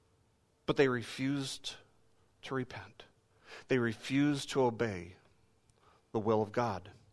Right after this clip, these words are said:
And that is what made them hypocrites. That's what made them hypocrites. The,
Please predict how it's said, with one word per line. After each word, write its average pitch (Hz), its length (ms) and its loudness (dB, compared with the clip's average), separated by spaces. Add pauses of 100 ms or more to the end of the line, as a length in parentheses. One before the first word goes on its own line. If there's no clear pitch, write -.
(380)
And 120 220 4
that 147 420 12 (280)
is - 220 4
what 160 180 10
made 156 280 8
them 127 340 4 (460)
hypocrites. - 720 6 (800)
That's 202 260 12
what 226 120 12
made 175 200 12
them 190 140 10
hypocrites. 185 600 8
The, - 120 4